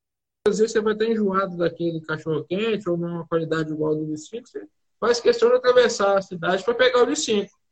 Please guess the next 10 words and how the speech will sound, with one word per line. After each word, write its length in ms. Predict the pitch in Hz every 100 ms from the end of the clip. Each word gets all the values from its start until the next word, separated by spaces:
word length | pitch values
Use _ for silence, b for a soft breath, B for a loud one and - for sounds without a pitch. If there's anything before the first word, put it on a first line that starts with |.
| _ _ _ _
Mas 200 | 185 208
no 80 | 226
momento 500 | 226 208 196 202 202
oportuno, 960 | 185 143 175 180 175 170 262 302 190 -
o 60 | 196
de 120 | 240
três 220 | 254 233
reais 260 | 233 226 226
você 120 | 262
resolve. 600 | 247 254 226 220 240 180